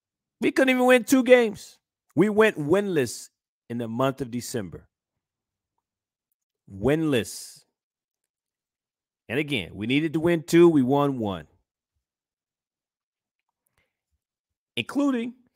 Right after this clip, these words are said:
<laughs> we lost to the Giants. So the Giants, they didn't sweep us, but essentially it's like we got swept by the Giants. And after that Giants game, the first, which was our first game out of the bye, I told you then,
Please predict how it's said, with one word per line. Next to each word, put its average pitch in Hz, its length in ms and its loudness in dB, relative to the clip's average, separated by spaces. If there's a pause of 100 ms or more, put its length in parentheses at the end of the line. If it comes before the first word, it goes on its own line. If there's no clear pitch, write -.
(220)
<laughs> - 420 -16
we 110 140 -10
lost 143 300 -8
to 135 80 -8
the 113 120 -10
Giants. 82 580 -16 (480)
So - 60 -16
the 123 100 -8
Giants, 143 540 -4 (840)
they 156 120 0
didn't 127 140 -4
sweep 110 460 -6
us, 135 240 -2
but 98 320 -6 (160)
essentially 120 500 -6
it's 107 140 -6
like 107 200 -8
we 101 80 -8
got 92 200 -6
swept 85 360 -10
by 85 80 -12
the 76 100 -16
Giants. - 340 -18 (480)
And 104 320 2
after 151 180 4
that 170 220 2
Giants 135 380 2
game, 95 440 -4
the - 80 -8
first, 139 280 2
which 123 160 0
was 135 120 0
our 131 80 2
first 139 300 0
game 135 260 -2
out 131 120 2
of 131 80 -2
the 127 80 -4
bye, 85 420 -4 (540)
I 110 160 -2
told 123 320 0
you 110 100 -4
then, 85 320 -6